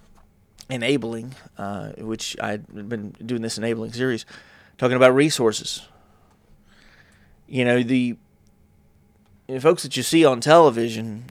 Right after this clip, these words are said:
uh, when they're enabling somebody or they're, they're being taken advantage of, uh, per se,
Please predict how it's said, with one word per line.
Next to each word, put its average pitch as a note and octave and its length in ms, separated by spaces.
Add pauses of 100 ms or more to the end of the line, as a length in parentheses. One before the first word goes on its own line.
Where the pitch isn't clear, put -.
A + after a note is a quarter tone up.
uh, G#2+ 420
when A#2 240
they're A2+ 200
enabling A#2 880
somebody G#2+ 540
or A2 80
they're, A2 340
they're A2 220
being A#2+ 480 (680)
taken A#2+ 300
advantage A2 460
of, F#2 480 (340)
uh, - 80 (800)
per - 140
se, A#2 480